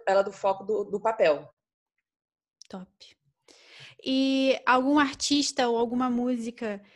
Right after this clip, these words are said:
Speaker 2: que te motiva, sabe? Assim, quando você tá naquele momento. Eu, por exemplo, quando eu tô de mau humor, eu tenho uma que eu sempre vou. Ou então, quando você tá querendo achar uma, achar aquele autoestima em você, algum,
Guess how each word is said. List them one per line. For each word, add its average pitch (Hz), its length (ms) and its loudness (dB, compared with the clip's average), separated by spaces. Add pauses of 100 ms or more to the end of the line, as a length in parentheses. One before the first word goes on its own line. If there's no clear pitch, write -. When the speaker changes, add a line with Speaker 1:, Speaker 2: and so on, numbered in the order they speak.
(160)
Speaker 2:
que - 120 -8
te - 120 0
motiva, 247 540 0
sabe? 254 280 2
Assim, 254 240 0
quando 233 200 -6
você 233 140 -8
tá 233 140 -4
naquele 233 280 -4
momento. 226 720 -6 (280)
Eu, 233 120 6
por 254 120 2
exemplo, 240 320 4
quando 247 120 0
eu 240 60 -4
tô 247 80 0
de 233 100 -2
mau 233 120 2
humor, 233 200 2
eu 254 80 8
tenho 262 280 4
uma 247 260 4
que 254 140 0
eu 247 80 6
sempre 254 380 -2
vou. 220 460 -2 (480)
Ou 233 80 4
então, 247 200 2
quando 247 240 0
você 247 80 -8
tá 254 160 -2
querendo 247 640 2
achar 233 640 0
uma, 220 520 -8 (1800)
achar 330 280 -2
aquele 302 240 -2
autoestima 262 540 0
em 240 80 -2
você, 233 200 -4
algum, 247 320 -2